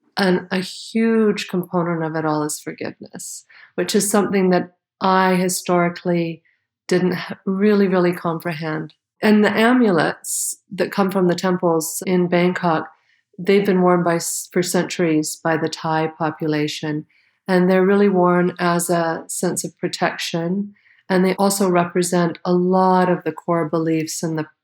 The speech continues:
purpose behind my business. So I love the fact that when someone purchases a piece of the jewelry, it's not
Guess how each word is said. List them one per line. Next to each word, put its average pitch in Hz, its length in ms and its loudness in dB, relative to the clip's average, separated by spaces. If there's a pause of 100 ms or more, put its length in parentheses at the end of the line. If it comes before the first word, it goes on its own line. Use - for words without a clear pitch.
(160)
purpose 170 480 -4
behind 156 680 -4
my 160 300 -2
business. 160 480 -4
So 156 320 -2 (460)
I 190 100 4
love 196 320 2
the 196 80 -2
fact 180 600 2
that 170 160 0
when 170 280 0
someone 175 720 2 (440)
purchases 226 460 -2
a 180 60 0
piece - 500 -4
of 151 160 -6
the 165 100 -4
jewelry, 170 680 0 (340)
it's 190 240 -4
not 196 300 2